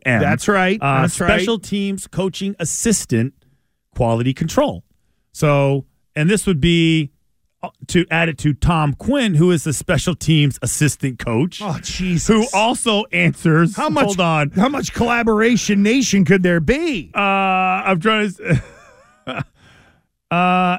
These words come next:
Speaker 1: yeah, so I, I know he will be repurposed. He will be somewhere in the building.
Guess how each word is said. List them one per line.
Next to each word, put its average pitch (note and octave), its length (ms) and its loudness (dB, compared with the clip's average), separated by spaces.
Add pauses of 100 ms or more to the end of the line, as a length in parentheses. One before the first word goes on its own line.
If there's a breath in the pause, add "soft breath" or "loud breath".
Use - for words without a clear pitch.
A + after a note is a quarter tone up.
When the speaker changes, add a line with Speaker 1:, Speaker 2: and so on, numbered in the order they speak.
Speaker 1:
yeah, F#3 240 0
so F#3 180 -2
I, F3 240 -4 (440)
I F#3+ 120 2
know F#3+ 320 -2
he G#3 200 2
will A#3+ 200 0
be A3 260 2
repurposed. D#3+ 840 0 (360)
He F3 160 2
will G3+ 240 4
be F#3 180 2
somewhere F3 420 0
in E3+ 100 4
the D3 80 0
building. B2 520 2